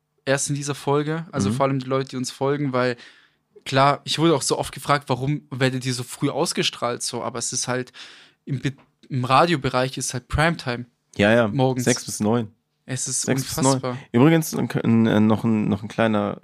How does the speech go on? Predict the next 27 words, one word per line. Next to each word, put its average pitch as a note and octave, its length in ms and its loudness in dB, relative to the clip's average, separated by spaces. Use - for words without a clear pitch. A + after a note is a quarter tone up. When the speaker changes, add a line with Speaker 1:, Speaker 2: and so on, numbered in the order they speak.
Speaker 2:
ähm, F#2+ 400 -2
Fun-Fact. - 640 0
Radio C3+ 640 4
ist, - 320 -2
weil G#2 180 4
viele F#3+ 300 6
Leute E3 300 6
denken C3+ 380 4
das G2+ 240 0
gar - 180 -8
nicht - 160 -10
so, - 120 -10
aber F#2+ 240 2
Radio C#3 340 6
ist - 160 0
immer F#3 220 6
noch D#3+ 200 2
das - 300 -2
Top-Konsum-Medium. A#2+ 1300 -2
Viel G#3 240 4
mehr G3 160 8
als E3 180 4
Fernseher, D3 600 4
Film, C#3+ 720 0
Spotify. B2+ 720 0
Radio C#3 340 2
ist - 220 -4